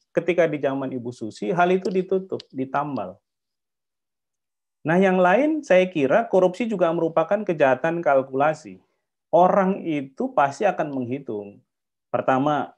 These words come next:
kalau peluang ditangkapnya kecil dan peluang untuk menikmati hasil kejahatannya besar, ya dia melakukan korupsi.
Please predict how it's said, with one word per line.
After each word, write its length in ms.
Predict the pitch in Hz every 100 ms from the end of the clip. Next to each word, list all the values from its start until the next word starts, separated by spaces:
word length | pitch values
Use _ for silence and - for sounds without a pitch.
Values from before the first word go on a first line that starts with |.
| _
kalau 400 | - 135 170 170
peluang 400 | 156 156 147 135
ditangkapnya 560 | 131 131 127 123 120 117
kecil 720 | - - 156 196 247 294 - _ _ _ _ -
dan 320 | 135 143 135
peluang 480 | 156 190 175 151 143
untuk 160 | 131
menikmati 560 | 135 135 139 131 139 123
hasil 320 | 113 131 120
kejahatannya 560 | 123 113 113 113 113 101
besar, 320 | - 147 208
ya 160 | 120
dia 160 | 98 143
melakukan 560 | 127 107 110 98 135 139
korupsi. 480 | 139 139 - -